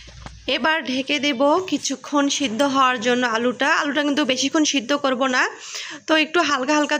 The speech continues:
যখন সিদ্ধ হয়ে আসবে তখন আমি ঢাকনাটা উঠ-, তুলে ফেলবো। তুলে ফেলার পর আমি দিয়ে দেব এখানে ডিম। এই যে এইভাবে হচ্ছে আমি ডিম একটা একটা করে দিয়ে দেব। যেখানে,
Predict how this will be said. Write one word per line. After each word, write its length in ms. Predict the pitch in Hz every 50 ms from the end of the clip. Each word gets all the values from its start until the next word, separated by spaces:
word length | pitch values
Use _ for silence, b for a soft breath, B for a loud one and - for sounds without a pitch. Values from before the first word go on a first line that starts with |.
| -
যখন 160 | 269 247 285 285 269
সিদ্ধ 220 | - 294 240 208 285 285 262 254
হয়ে 180 | 254 240 240 247 254 247
আসবে 240 | 247 240 247 247 359 415 415 359
তখন 220 | 233 - 262 247 233 233
আমি 160 | 240 240 247 247 233 220 233 214 - - 220 208
ঢাকনাটা 340 | 240 233 240 240 233 240 247 247
উঠ-, 140 | 254 - - 214 -
তুলে 200 | 247 240 247 254 262 254
ফেলবো। 280 | 262 254 247 240 233 277 302 311 -
তুলে 180 | 294 240 240 247 240
ফেলার 240 | 254 247 240 240 240 240 247
পর 120 | 254 262 254 240
আমি 160 | 240 240 247 254 247 208
দিয়ে 160 | 240 233 233 220 214
দেব 140 | 240 214 247 339 427 440 B B B B B B B 349 330 269 B B - 262
এখানে 260 | 240 247 277 277 302 302 226 214
ডিম। 180 | 294 302 311 339 285 247
এই 60 | 247
যে 60 | 254 277 240
এইভাবে 280 | 247 254 262 262 269 277 269
হচ্ছে 180 | 262 269 - 294 285 247
আমি 140 | 233 247 254 254 220 254
ডিম 120 | 262 254 247 -
একটা 140 | - - - 240
একটা 140 | 233 - 254 247
করে 140 | 262 254 254 233
দিয়ে 140 | 254 254 247 240
দেব। 120 | 254 254 233 285 294 254
যেখানে, 280 | 233 214 214 254 254 254